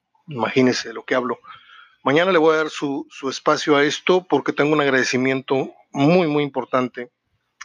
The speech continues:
que darle a un muchacho de veintidós años que nos dio la mano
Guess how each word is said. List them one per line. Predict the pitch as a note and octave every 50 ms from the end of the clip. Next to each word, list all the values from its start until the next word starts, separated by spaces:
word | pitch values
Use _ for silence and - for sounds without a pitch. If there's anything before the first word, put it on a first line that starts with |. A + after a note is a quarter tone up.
| - _ _
que | -
darle | C3+ C3 C3 B2 B2 B2+ B2 B2+ - - _ _
a | - B2
un | B2 C3+ D3
muchacho | D#3+ F3 D#3 - E3 D3+ - - - D3+
de | C#3
veintidós | B2+ B2+ A#2+ - - B2+ B2+ A#2+ -
años | C3+ B2 B2 B2 B2 - - - - _ _ _ _ _ _ _ _ -
que | - B2 A#2 A#2 A2+ A2+ A#2+ -
nos | A#2+ B2 A#2+
dio | A#2 C3 C3
la | C3
mano | B2 B2 B2 A#2+ A#2 A2+